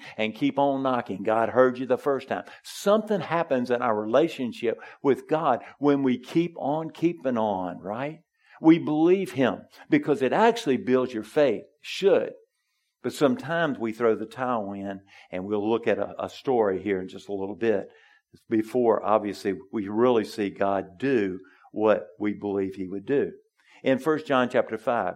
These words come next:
the Bible says, "If you have Christ, you have life." So in other words, when you and I accepted Jesus Christ, our eternal life started at that point.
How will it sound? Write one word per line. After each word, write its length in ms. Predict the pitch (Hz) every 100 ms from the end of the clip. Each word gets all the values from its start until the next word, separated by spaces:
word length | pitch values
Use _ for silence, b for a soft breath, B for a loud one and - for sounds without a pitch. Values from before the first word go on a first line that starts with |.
| -
the 80 |
Bible 280 | 98 107 107
says, 200 | 104 104
"If 160 | - 110
you 140 | 127
have 180 | 123 117
Christ, 440 | - 117 117 - -
you 100 | 104
have 160 | 101
life." 320 | 98 - - - _ _ _ _ _ _ B B
So 140 | -
in 100 | 117
other 180 | 147 170
words, 180 | 165 127
when 180 | 117 120
you 140 | 165
and 100 | 170
I 200 | 156 143
accepted 560 | 69 101 - 139 139 120
Jesus 380 | 131 135 127 -
Christ, 420 | - 92 90 - _
our 220 | - 127 113
eternal 480 | 107 - 120 110
life 240 | 107 110 98
started 500 | - 120 98 92 90
at 140 | 92
that 240 | 98 92 -
point. 260 | 98 80